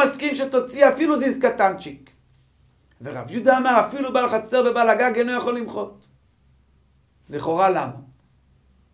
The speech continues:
למה שהוא לא יוכל למחות? הרי הוא יכול להסתכל לו בחצר ולעשות לו איזה קריאה. לימה באיזה קריאה, באיזה קריאה כל מפלגה. דמר סבר שמי נזק, ומה סבר לא שמי נזק. אולי רבי יהודה סבר שאיזה קריאה לא שמי נזק.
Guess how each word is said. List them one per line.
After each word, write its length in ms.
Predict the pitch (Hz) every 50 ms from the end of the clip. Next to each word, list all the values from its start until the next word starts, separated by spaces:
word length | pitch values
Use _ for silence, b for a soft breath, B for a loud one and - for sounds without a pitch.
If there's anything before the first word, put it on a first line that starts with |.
| _ _
למה 220 | - 151 175 185 175
שהוא 160 | 170 190 202
לא 60 | 214
יוכל 220 | 214 208 202 202 208
למחות? 340 | 202 - 190 202 196 -
הרי 220 | 196 180 202 214 226
הוא 100 | 226 220
יכול 140 | 220 233 233
להסתכל 400 | 240 226 - - 220 - 247 254
לו 140 | 262 262
בחצר 520 | 254 247 - 240 233 233 - 240 240 247 240 226
ולעשות 400 | 220 202 190 - 240 240 240 240
לו 80 | 233
איזה 160 | 233 220 240
קריאה. 420 | 233 - 226 226 214 190 175 175 170 - - _ _ _ _ _ _ _ _ _ b b b b b b b b -
לימה 500 | 214 226 240 269 311 330 269 254 226 220
באיזה 480 | 220 220 214 214 202 175 226 269 330 320 -
קריאה, 320 | - 220 226 220 220 220 208
באיזה 400 | 208 214 214 214 202 214 277 294
קריאה 420 | 285 - 226 220 220 214 208 -
כל 100 | 220 226
מפלגה. 420 | 220 214 170 180 202 196 175 - - - b b b b b -
דמר 320 | 190 247 285 320 311 269 -
סבר 300 | 233 233 220 220 208 208
שמי 340 | 208 - 233 269 302 320
נזק, 240 | 277 247 247 - -
ומה 220 | 226 226 220 220 220
סבר 320 | 220 226 220 226 226 220
לא 160 | 214 226 233
שמי 280 | 226 226 226 226 226 226
נזק. 220 | 214 196 214 208
אולי 200 | 208 214 226 240
רבי 120 | 226 220 226
יהודה 140 | 240 247
סבר 300 | 240 - 240 240 269 277
שאיזה 300 | 269 - 240 240 226 262
קריאה 280 | 254 247 254 262 262 262
לא 100 | 262 262
שמי 240 | 262 - 254 269 262
נזק. 300 | 247 247 233 240 247